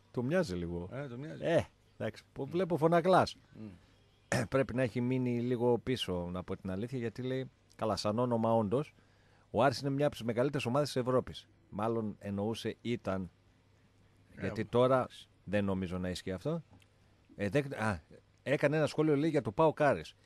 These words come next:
Speaker 1: "Δεν γνωρίζω το επίπεδο του παοκ. Είναι ένα μεγάλο ντέρμπι. Δεν ξέρω αν θα αγωνιστούν οι Μποχορείς και οι Μπέλ. Είναι ντέρμπι της πόλης και το θέλουν και δύο ομάδες. Εύχομαι τα καλύτερα στον Άρη και συμπαθώ το Βαγγέλη Αγγέλου". Πού τον ήξερε το Βαγγέλη;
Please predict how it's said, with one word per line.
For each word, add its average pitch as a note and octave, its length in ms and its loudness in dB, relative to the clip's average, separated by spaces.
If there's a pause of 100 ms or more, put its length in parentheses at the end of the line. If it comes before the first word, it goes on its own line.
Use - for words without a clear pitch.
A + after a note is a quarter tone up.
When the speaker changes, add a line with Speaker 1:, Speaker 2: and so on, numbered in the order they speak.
(220)
Speaker 1:
"Δεν D3 120 4
γνωρίζω D3+ 360 4
το B2+ 80 0
επίπεδο D3 360 0
του B2 120 -4
παοκ. B2+ 280 4
Είναι C3+ 120 -2
ένα C#3 140 0
μεγάλο C3 300 0
ντέρμπι. A#2 260 0
Δεν B2 140 -2
ξέρω C3 300 2
αν C3 60 0
θα B2+ 80 -4
αγωνιστούν A#2 480 -4
οι C#3+ 40 -4
Μποχορείς A2+ 420 0
και A#2 60 -4
οι - 60 -2
Μπέλ. G#2 200 0
Είναι C3 160 0
ντέρμπι A2+ 280 0
της - 120 -16
πόλης D3+ 220 -4
και C3 100 -4
το A2+ 120 -2
θέλουν C3 220 -6
και A#2+ 80 -4
δύο A#2+ 120 -4
ομάδες. A#2 280 -2
Εύχομαι C3 260 -4
τα - 80 -4
καλύτερα A#2+ 300 -2
στον G2 160 -6
Άρη D3 140 -2
και - 100 -6
συμπαθώ A2+ 480 -2 (420)
το A2+ 100 -2
Βαγγέλη G#2+ 340 2
Αγγέλου". A#2 280 0
Πού - 100 -16
τον A#2 160 -4
ήξερε E2 200 -12
το E2 60 -10
Βαγγέλη; D#2+ 220 -12